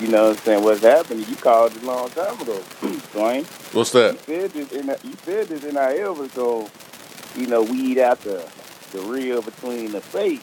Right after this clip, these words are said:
Speaker 1: and the real gonna recognize the real.
Speaker 2: Mm-hmm.
Speaker 1: Like, I've been paying attention to that all year. Like, that's been my motto about it. Like, I'm gonna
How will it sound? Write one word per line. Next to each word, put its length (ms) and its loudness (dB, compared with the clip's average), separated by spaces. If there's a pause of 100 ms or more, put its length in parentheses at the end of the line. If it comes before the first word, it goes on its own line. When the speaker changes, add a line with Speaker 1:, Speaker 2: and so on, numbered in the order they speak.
(120)
Speaker 1:
and 140 -16
the 140 -12
real 300 -4
gonna 240 -2
recognize 560 -2
the 80 -14
real. 440 -6
Speaker 2:
Mm-hmm. 960 -8
Speaker 1:
Like, 240 -10
I've 160 2
been 140 2
paying 280 -2
attention 340 -6
to 100 -4
that 240 6
all 500 -2
year. 260 -8
Like, 220 -2
that's 280 0
been 140 -6
my 120 -2
motto 400 -4 (100)
about 300 -4
it. 120 -20 (100)
Like, 180 -16
I'm 80 -14
gonna 200 -18